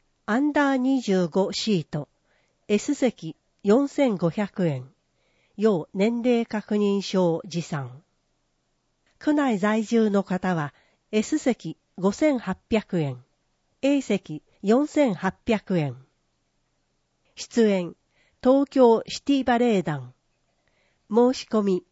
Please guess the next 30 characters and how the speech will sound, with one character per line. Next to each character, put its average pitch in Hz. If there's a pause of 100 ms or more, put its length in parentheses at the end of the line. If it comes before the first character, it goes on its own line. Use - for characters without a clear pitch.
(540)
テ 311
ィ 311
ア 277
ラ 233
高 214
等 190
ホ 247
ー 247
ム 247
ペ 220
ー 170
ジ、 - (260)
ま 196
た 254
は 180 (300)
テ 294
ィ 311
ア 277
ラ 233
高 214
等 190
チ -
ケ 285
ッ -
ト 269
サ 247
ー 226
ビ 185
ス 175
に 156